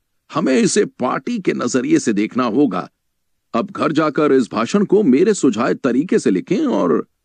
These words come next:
मुझे इसकी एक प्रति भिजवा दें।" उसने यही किया। मैकिनले के संशोधनों और मार्गदर्शन ने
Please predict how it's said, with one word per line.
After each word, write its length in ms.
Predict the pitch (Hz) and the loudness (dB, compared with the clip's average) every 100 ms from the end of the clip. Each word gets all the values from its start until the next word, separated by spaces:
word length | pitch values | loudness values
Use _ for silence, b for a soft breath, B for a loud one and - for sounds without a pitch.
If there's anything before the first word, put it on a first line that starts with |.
| - | -4
मुझे 360 | 104 147 226 226 | 0 2 4 2
इसकी 300 | - 196 202 | 0 0 2
एक 140 | 190 _ | 0 _
प्रति 280 | 202 220 269 | -2 0 0
भिजवा 400 | - 82 98 120 | 0 -2 -2 0
दें।" 160 | 147 - _ _ _ _ _ - | 0 -2 _ _ _ _ _ 2
उसने 220 | 233 262 | 4 6
यही 300 | 208 123 175 | 4 4 2
किया। 400 | - 87 - - _ _ _ _ _ | 0 -6 -6 -14 _ _ _ _ _
मैकिनले 460 | 143 170 220 233 247 | -2 2 6 6 6
के 160 | 226 202 | 4 0
संशोधनों 800 | - 107 - 95 87 127 190 | 0 0 0 0 0 0 0
और 100 | 143 | -2
मार्गदर्शन 720 | 90 85 85 82 90 76 175 | -2 -2 -4 -4 -6 -4 0
ने 220 | 135 104 | 2 2